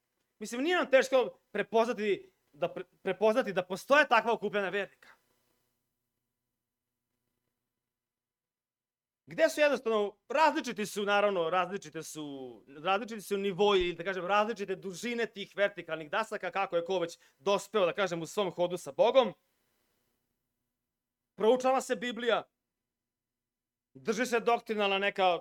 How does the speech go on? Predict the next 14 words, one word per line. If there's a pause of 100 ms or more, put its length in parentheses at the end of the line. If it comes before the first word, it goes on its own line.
(160)
čistota,
ali
tako
je
sve
to. (2500)
Ali
se
jednostavno
ne
gradi
se
puno
zajedništvo